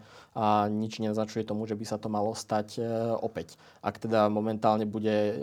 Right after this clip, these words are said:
obchod s Čínou klesať, tak to nebude kvôli našej kritike, ale skôr kvôli, e,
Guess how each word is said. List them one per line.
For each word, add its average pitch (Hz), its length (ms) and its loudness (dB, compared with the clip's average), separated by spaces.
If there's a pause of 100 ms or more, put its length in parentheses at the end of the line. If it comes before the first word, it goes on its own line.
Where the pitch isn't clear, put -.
obchod 117 320 -4
s - 80 -18
Čínou 107 720 -2
klesať, 104 480 0
tak 107 80 -2
to 104 160 -4
nebude 104 320 -4
kvôli 104 800 -6
našej 98 240 -4
kritike, 104 400 -6
ale 104 240 -2
skôr - 240 -8
kvôli, 107 320 -4
e, 110 40 -10